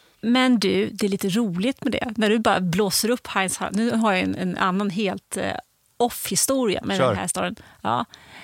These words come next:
Speaker 1: Vet du vem Heinz Harald Frentzen var tillsammans med?
Speaker 2: Självklart inte.
Speaker 1: Flickvännen. Hon heter idag Corinna Schumacher.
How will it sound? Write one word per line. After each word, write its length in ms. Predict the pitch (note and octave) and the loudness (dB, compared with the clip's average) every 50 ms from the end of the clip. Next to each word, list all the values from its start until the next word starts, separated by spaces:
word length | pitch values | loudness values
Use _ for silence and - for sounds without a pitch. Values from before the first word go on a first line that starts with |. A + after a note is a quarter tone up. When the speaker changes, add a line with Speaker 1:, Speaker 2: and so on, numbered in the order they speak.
| - - - _ | -20 -20 -20 _
Speaker 1:
Vet 540 | - G3 F#3 E3+ F3+ B3+ C#4 D4+ D#4+ C#4+ - _ | -4 -2 0 2 4 4 4 4 4 2 0 _
du 180 | - B3+ B3 G#3+ | -2 0 0 0
vem 520 | E3+ F#3 G3 F#3 F#3+ F#3+ F#3+ G3 F#3+ - - | 2 4 4 6 6 4 4 0 -2 -4 -6
Heinz 440 | - - G#3 G3 G3 G3 G3 F#3 - | -6 0 2 2 2 2 2 0 0
Harald 340 | G3 F3+ F3+ E3+ F3+ F3 | 0 0 0 0 0 -2
Frentzen 500 | - - A#3 A3+ A#3 A#3 - - A3 G3 | -2 0 0 2 4 4 4 4 2 2
var 80 | F#3 F3+ | 0 0
tillsammans 480 | - F#3 - - A#3+ A3+ G#3+ G3 - - | 0 0 0 2 2 2 2 0 -2 -4
med? 160 | - - - - _ - | -6 -8 -8 -10 _ -6
Speaker 2:
Självklart 380 | - - C#3 B2 A2 - B2+ A2+ | 0 2 2 4 4 4 4 4
inte. 240 | G#2 F2 D#2 - - - | 4 0 -2 -4 -8 -10
Speaker 1:
Flickvännen. 640 | - - G#3+ G#3 - - - G#3+ G#3 G3+ F#3+ - G#3 - _ _ _ - _ | -10 -6 -6 -6 -4 -2 -2 -2 0 0 -2 -6 -8 -12 _ _ _ -20 _
Hon 260 | - - A#3 C4+ C#4+ | -4 0 2 4 4
heter 280 | B3+ A#3+ G#3 - - G3 | 6 4 4 2 2 0
idag 300 | F#3+ F3+ A#3 A3 G#3 - | 2 4 4 2 2 2
Corinna 360 | - - G#3 G3+ F#3+ F#3+ E3+ | 0 -2 0 0 0 0 0
Schumacher. 560 | - - A#3+ A3 G#3 - - - - - - | 0 0 2 0 0 -2 -4 -6 -8 -10 -14